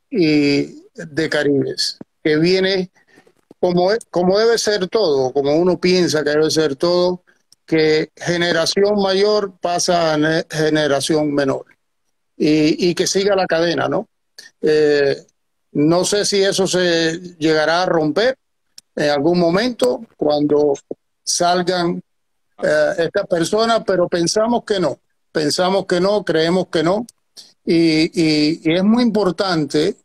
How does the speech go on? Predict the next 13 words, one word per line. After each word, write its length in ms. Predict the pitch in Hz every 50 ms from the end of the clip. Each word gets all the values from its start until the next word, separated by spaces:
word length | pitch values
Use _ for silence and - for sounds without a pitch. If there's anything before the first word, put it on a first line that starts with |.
| _ _
digo 340 | _ 147 165 170 165 165 160
yo, 340 | 160 170 165 185 226 269 _ _ _ _ _ _ _ _ _ _ _ _
para 240 | - 147 151 156 160
estos 180 | 160 - 180
muchachos 520 | 160 165 160 147 - 180 170 165 - 185 160
que 60 | 160
están 300 | - - 160 160 160 160
iniciando 800 | 165 165 156 151 147 - - - 202 226 240 233 208 160 156 151
por 200 | - 160 147 139
primera 420 | - 143 147 139 151 151 147 147
vez 340 | 147 147 147 151 147 - - -
aquí 540 | 151 143 - - 156 156 156 151 147 143
en, 180 | 143 143 143